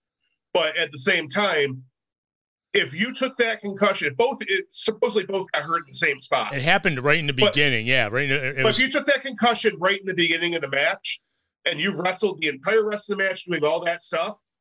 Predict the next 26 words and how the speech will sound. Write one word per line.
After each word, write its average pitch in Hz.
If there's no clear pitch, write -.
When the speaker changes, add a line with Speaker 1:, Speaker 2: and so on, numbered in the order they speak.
Speaker 1:
then 160
why 196
did 185
you 196
make 175
the 160
switch 170
at 170
the 151
end? 135
There 147
was 147
no 156
point 165
in 127
that. 110
Speaker 2:
Yeah. 113
You 160
know, 170
it's 170
interesting 180
that 123
he 165
said 147
that, 113
uh, 107